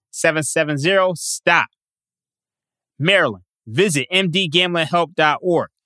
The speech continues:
Wyoming, one eight hundred five two two four seven zero zero. West Virginia, visit one eight hundred gambler dot net. For our second N B A pick,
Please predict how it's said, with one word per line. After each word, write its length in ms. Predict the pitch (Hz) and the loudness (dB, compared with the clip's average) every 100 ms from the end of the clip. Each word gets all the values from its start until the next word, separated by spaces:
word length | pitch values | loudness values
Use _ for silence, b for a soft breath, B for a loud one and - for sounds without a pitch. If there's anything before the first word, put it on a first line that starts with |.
| _ | _
Wyoming, 500 | - 151 185 202 147 85 _ _ _ | 0 2 2 0 -4 -10 _ _ _
one 180 | 147 | 0
eight 100 | 202 | 0
hundred 260 | 196 175 165 | 0 -2 -4
five 300 | - 180 170 | 2 2 2
two 200 | - 185 - | -2 -6 -2
two 300 | - 233 226 - | -2 -2 -4 -4
four 160 | 175 170 | -2 0
seven 320 | - 165 160 | 0 0 -2
zero 300 | 135 156 151 | -2 0 0
zero. 300 | 131 151 110 - _ _ _ | 0 0 -2 -8 _ _ _
West 300 | 127 185 - | -2 -2 0
Virginia, 560 | 190 156 226 233 233 202 _ _ _ _ - | -4 0 0 0 -2 -4 _ _ _ _ -6
visit 400 | 120 226 131 - _ _ _ _ | 0 0 -2 -8 _ _ _ _
one 160 | 139 156 | -2 0
eight 80 | 156 | 0
hundred 240 | 147 147 | -2 0
gambler 320 | 143 143 143 | 0 0 -2
dot 300 | 113 139 139 135 | 0 0 0 -2
net. 240 | 139 120 _ _ _ _ _ _ _ - | -4 -4 _ _ _ _ _ _ _ -2
For 160 | 175 | 2
our 80 | 170 | 2
second 560 | 147 - 269 269 - 123 _ _ _ _ - | 0 0 0 0 -2 -6 _ _ _ _ 0
N 160 | 196 | 0
B 160 | 165 170 | 2 0
A 140 | 175 | 0
pick, 340 | 156 - 190 | -2 0 0